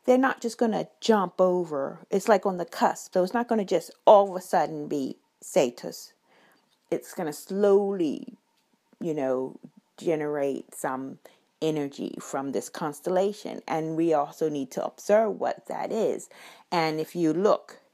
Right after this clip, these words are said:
um, precisely, the star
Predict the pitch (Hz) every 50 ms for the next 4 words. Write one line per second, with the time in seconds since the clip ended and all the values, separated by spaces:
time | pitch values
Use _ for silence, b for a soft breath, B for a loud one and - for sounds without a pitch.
0 | _ _ _ _ _ _ - 160 151 147 143 139 139 143 147 - - 175 - -
1 | - 214 208 208 214 - - - 147 135 139 - b b b b b b b b
2 | b b _ _ _ _ _ - 185 - - - - - - - 214 202 190 170
3 | 160 156 156 156 156 160 -